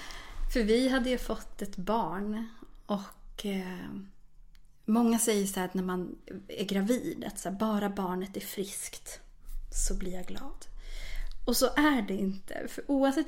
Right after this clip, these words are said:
vilket barn man får så, så blir det bra. Oavsett om Dahlia var och är inte alls frisk. Men hon är det bästa som har hänt oss oavsett.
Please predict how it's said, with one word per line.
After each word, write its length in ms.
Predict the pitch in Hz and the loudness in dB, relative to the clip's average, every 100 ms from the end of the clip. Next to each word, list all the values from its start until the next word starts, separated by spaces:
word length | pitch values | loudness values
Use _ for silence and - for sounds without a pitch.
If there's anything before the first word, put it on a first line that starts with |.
| - | 2
vilket 520 | 294 220 202 185 - | 2 0 -2 -6 -4
barn 260 | 196 190 185 | -2 -2 -4
man 140 | 180 | -6
får 600 | - - 269 - - 269 - - - - | -8 -6 -4 -6 -8 -8 -8 -16 -20 -8
så, 680 | - - - 208 196 196 196 - - - - - - - - - - - - - - - - | -2 0 2 0 0 -2 -4 -10 -20 -20 -18 -18 -18 -18 -16 -12 -10 -6 -4 -4 -4 -4 -2
så 80 | 254 | -2
blir 200 | 240 262 | 0 4
det 160 | 254 - | 4 4
bra. 320 | 403 - - - - - - - - - - | 0 -2 -4 -2 -2 -2 -4 -6 -8 -8 -4
Oavsett 460 | 247 247 294 285 | 0 2 2 0
om 200 | 226 208 | -2 -2
Dahlia 360 | 208 269 320 240 | 2 4 4 2
var 400 | 220 208 196 208 - - - | 0 -2 -2 -4 -8 -14 -4
och 180 | 208 220 | -4 0
är 380 | 254 202 220 220 | -2 -2 -4 0
inte 340 | 202 196 - | 0 0 -2
alls 380 | - 311 220 - | 0 0 0 -4
frisk. 640 | - 240 - - - - - - - - - - - - | -6 -8 -6 -6 -6 -12 -12 -12 -12 -14 -14 -16 -16 -4
Men 280 | 247 233 214 | 2 4 4
hon 640 | 233 247 254 233 220 214 | 4 4 4 2 0 -2
är 400 | - 214 202 196 202 - 196 - - | 0 2 2 0 -6 -12 -12 -12 0
det 300 | 196 190 - | 0 0 0
bästa 500 | 220 - - - 196 | -2 -2 -8 -6 -4
som 160 | 202 | -2
har 60 | 190 | -2
hänt 260 | 202 196 190 | -2 -4 -6
oss 340 | 190 - - | -8 -10 -8
oavsett. 800 | 202 190 196 - - - - - | -4 -4 -4 -8 -8 -12 -20 -20